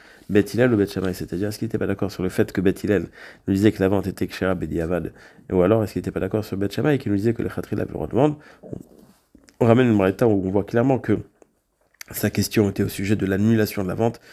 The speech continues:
c'est-à-dire comment est-ce que Beth Hillel sont d'accord que la vente est validée. Et à ce, à ce sujet, Rabban Gamliel a répondu comme c'est marqué dans notre Mishnah.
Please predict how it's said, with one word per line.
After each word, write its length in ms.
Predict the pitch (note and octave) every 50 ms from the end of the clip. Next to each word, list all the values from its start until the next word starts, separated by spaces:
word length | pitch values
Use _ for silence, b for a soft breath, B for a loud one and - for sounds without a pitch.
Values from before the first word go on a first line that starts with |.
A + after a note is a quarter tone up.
| B B B B B B
c'est-à-dire 460 | - - F#2 - G2+ G2+ A2 A#2 G#2
comment 160 | - G#2 A2 G#2+
est-ce 100 | - -
que 80 | -
Beth 200 | E2 F#2+ F#2 -
Hillel 200 | - A#2 A2 G#2 G#2+
sont 200 | - - A#2 A2
d'accord 460 | G2+ G2+ G2 - B2 G#2 F#2+ - B B B B B B _
que 80 | - G2
la 100 | G2 G2+
vente 240 | G2 G#2+ G2+ - -
est 60 | F2+
validée. 400 | F2 F2 C#2+ D#2+ F2 A2+ D3 E3+ D#3+ B B B B B _ -
Et 20 |
à 60 | -
ce, 140 | - - -
à 120 | G#2+ F#2 -
ce 160 | - - G#2+
sujet, 320 | - - B2+ B2+ D#3 F3+
Rabban 180 | A#2 G#2 G2+ G2
Gamliel 280 | F#2+ G2+ A#2 B2 A#2
a 40 | G#2
répondu 360 | G2 G2 G#2 - G2+ A2 B2
comme 160 | A#2+ - - -
c'est 100 | - F2
marqué 220 | F#2 F#2 - F#2+
dans 100 | - -
notre 180 | G1+ - - -
Mishnah. 380 | - - - - - - -